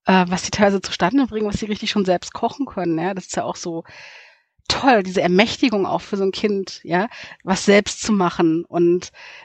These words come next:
damit anderen Leuten eine Freude zu machen und zu helfen zu können auch mit, ja, das ist, finde ich, halt eine tolle Geschichte für ein Kind einfach,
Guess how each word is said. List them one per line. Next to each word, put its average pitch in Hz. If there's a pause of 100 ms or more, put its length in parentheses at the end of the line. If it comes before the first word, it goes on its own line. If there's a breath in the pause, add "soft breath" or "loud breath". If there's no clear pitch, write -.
damit 185
anderen 214
Leuten 202
eine 196
Freude 208
zu -
machen 175
und -
zu -
helfen 240
zu -
können 175
auch 104
mit, 165
ja, 190
das 190
ist, -
finde 208
ich, 208
halt 202
eine 196
tolle 240
Geschichte 220
für -
ein 165
Kind 160
einfach, -